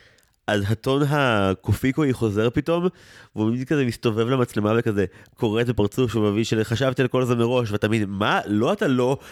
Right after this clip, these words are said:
לא, אתה לא", וזה נגמר, <laughs> וזה נגמר, ואתה כזה, אוקיי, לא, הוא לא סוציופט, אבל זה גם אומר שכאילו, שוב, זו אותה תמה של הפעם הראשונה של, כמו בקריסמס גם כאן, עברנו אירוע שאמור, אה,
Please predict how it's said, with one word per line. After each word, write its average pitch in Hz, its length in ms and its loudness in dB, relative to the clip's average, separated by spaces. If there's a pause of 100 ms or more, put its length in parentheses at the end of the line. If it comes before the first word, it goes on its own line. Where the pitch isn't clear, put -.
(120)
לא, 170 160 2
אתה 240 180 -2
לא", 214 340 0
וזה 123 140 -4
נגמר, 104 460 2 (160)
<laughs> - 260 -8
וזה 139 120 2
נגמר, 151 560 0 (540)
ואתה 135 160 0
כזה, 131 280 0 (560)
אוקיי, 123 240 0
לא, 113 220 2
הוא 110 100 0
לא 123 80 2
סוציופט, 143 460 -2
אבל 110 180 2
זה 104 100 0
גם 104 80 2
אומר 113 260 2
שכאילו, 120 440 0
שוב, 135 280 -2
זו 95 140 -2
אותה 123 180 0
תמה 131 240 2
של 123 120 0
הפעם 127 260 0
הראשונה 143 360 0
של, 123 260 0 (760)
כמו 139 120 -2
בקריסמס 139 420 0
גם 117 140 -2
כאן, 127 160 0 (300)
עברנו 120 420 2
אירוע 117 300 2
שאמור, 101 760 0
אה, 95 380 2